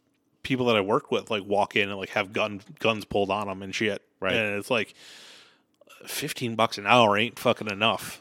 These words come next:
Speaker 2: Well, and, and that's the thing is, like, you, uh, it, it's one of the most probably spot on things, and we've had the discussion about, you know, minimum wage and everything else, and we're not gonna dive down that political road by any means, but it's one of the,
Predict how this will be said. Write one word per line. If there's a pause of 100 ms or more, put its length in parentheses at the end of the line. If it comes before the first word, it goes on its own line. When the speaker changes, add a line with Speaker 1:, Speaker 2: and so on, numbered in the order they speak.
Speaker 2:
Well,
and,
and
that's
the
thing
is,
like,
you, (120)
uh,
it,
it's
one
of
the
most (920)
probably
spot
on
things,
and
we've
had
the
discussion
about,
you
know,
minimum
wage
and
everything
else, (460)
and
we're
not
gonna
dive
down
that
political
road
by
any
means,
but
it's
one
of
the,